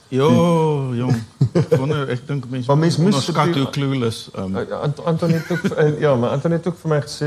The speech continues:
Speaker 2: ek het 'n, 'n paar onderhoude met hom gevoer ook en hy het sê, jy moes maar, jy kon, het baie min beweeg-,
Speaker 1: Ja.
Speaker 2: beweegruimte gehad in daai
Speaker 1: Ja.
Speaker 2: tyd.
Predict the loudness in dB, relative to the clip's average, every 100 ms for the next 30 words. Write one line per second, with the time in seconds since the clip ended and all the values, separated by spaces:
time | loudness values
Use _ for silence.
0 | -2 -2 -4 -6 -10 -14 -14 -14 -2 0
1 | 0 0 2 2 2 0 -4 -6 -8 -6
2 | -2 0 0 -4 -6 -6 -6 -6 -8 -8
3 | -6 -4 -2 -2 -2 0 0 0 -2 -2
4 | -2 -8 -20 _ _ -2 0 4 4 4
5 | 4 4 2 2 2 2 0 -10 -20 -8
6 | -6 -2 0 2 2 2 2 2 0 -2
7 | 0 0 2 2 0 -2 -2 -4 -4 -6